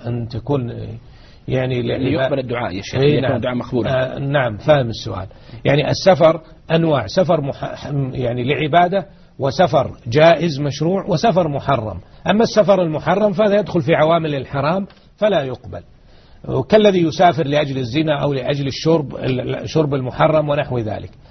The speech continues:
Speaker 1: أما السفر المشروع كالسفر السياحة المباحة أو، أو السفر للعبادة كالعمرة أو الحج أو صلة الرحم، فهذا إن شاء الله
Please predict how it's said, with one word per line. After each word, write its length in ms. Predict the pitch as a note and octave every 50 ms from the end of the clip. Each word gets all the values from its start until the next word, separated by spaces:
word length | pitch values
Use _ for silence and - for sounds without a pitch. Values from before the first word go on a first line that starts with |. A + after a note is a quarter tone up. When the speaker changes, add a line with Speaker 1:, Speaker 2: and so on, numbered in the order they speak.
| - - - - - - D#3
Speaker 1:
أما 140 | F#3 G#3 G#3
السفر 420 | G3 G3+ - G3+ G3 D3 F3+ E3+ E3
المشروع 560 | D3+ C#3+ C#3+ C3+ - - D#3 E3+ D#3+ C#3 B2
كالسفر 440 | - C3+ G#2+ - D#3+ D3+ C3 D3+ C3+
السياحة 460 | - - - C#3+ D#3 D#3+ D#3 - D3
المباحة 580 | C#3 B2+ B2+ B2 A#2 C#3+ C#3+ C3 - - A2+
أو، 280 | A2 G#2+ A2+ A#2 A#2 -
أو 180 | - C3+ B2+ B2
السفر 380 | - - D#3+ D#3 B2 D#3 C3
للعبادة 600 | C3+ C3 B2+ A2+ C3 B2 B2+ D3+ C#3+ C3 A2+ A#2 A2+
كالعمرة 1200 | - A#2+ A#2+ A#2+ A2+ A2+ - - - - - - C3 B2+ A#2 - D3+ D#3 C#3+ C3 B2+ B2 A#2+ A#2+
أو 120 | B2 A#2+
الحج 420 | A2 - - D#3 D#3 C3 G#2+ A#2+
أو 120 | C3 A#2+ A2+
صلة 280 | - - D3 C#3 C3+ - B2
الرحم، 440 | A2+ B2+ D3 D#3+ - D#3+ C#3 G#2+ F2+ - - - - - - - - -
فهذا 540 | - F3 E3 G3 F#3 D3 D#3 D#3 D#3+ - - - _ _ _ -
إن 100 | F3 F3
شاء 220 | D3 - D3 C#3 C3
الله 260 | C#3 C#3+ D#3 D#3+